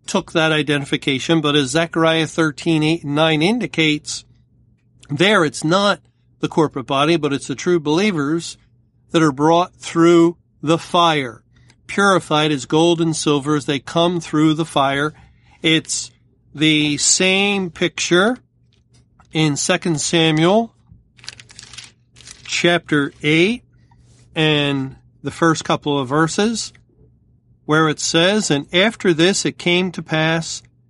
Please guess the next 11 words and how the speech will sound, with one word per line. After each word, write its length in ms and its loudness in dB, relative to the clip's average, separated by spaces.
that 240 0
David 520 2
smote 580 0
the 100 -6
Philistines 1080 0
and 160 0
subdued 640 0
them, 460 -2
and 160 0
David 500 0
took 420 -2